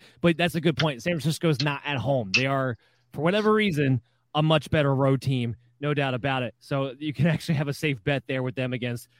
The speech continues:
Chicago in this matchup. Let's move on to the Pittsburgh Steelers and the Cleveland Browns in a tough battle. Two teams that have a lot of question marks offensively. What I don't have a question mark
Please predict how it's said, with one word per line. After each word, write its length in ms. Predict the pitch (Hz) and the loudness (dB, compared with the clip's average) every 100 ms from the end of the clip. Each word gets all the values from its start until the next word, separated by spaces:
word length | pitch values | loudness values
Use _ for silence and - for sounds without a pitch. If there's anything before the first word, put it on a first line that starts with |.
| _ | _
Chicago 540 | - 151 160 143 135 131 | -10 -6 -2 -2 0 -2
in 80 | |
this 140 | 127 110 | -2 -2
matchup. 400 | 139 135 127 117 _ _ _ _ | -2 -2 -2 -6 _ _ _ _
Let's 160 | 160 143 | 0 4
move 220 | 214 214 | 4 4
on 180 | 220 190 | 2 2
to 80 | 165 | 0
the 60 | |
Pittsburgh 340 | 160 180 - 135 | 2 2 2 -4
Steelers 500 | - 175 160 143 - | 0 2 2 0 -2
and 180 | 147 143 | -2 -2
the 40 | |
Cleveland 680 | - 160 156 135 143 131 110 - - | 0 2 2 4 4 2 0 -8 -14
Browns 800 | 107 127 156 151 127 120 110 - _ _ _ _ _ _ _ - | -6 -2 2 2 0 -2 -6 -14 _ _ _ _ _ _ _ 0
in 160 | 147 | 2
a 400 | 143 135 131 110 - - | 2 2 2 -2 -6 -14
tough 400 | - 175 180 - - | -4 0 -2 -4 -14
battle. 540 | 120 165 165 156 147 | 2 4 6 4 0
Two 260 | - 185 190 | -4 -6 -6
teams 360 | - 180 170 | -2 0 0
that 200 | 143 151 | 0 -2
have 280 | - 143 139 | 0 0 0
a 60 | 123 | -2
lot 340 | 123 165 175 | -6 -2 0
of 80 | 185 | 0
question 360 | - 160 - 147 | 0 0 0 0
marks 300 | 143 139 - | 0 0 -2
offensively. 800 | 147 139 151 156 139 127 139 120 - _ | 0 0 2 2 2 0 0 -2 -8 _
What 220 | 156 214 | -2 -2
I 160 | 226 233 | 2 0
don't 420 | 151 190 240 180 | 4 6 6 4
have 160 | 190 170 | 0 2
a 40 | |
question 440 | - 151 135 - 131 | 0 -2 -2 -2 -2
mark 380 | 120 110 - | -2 -4 -8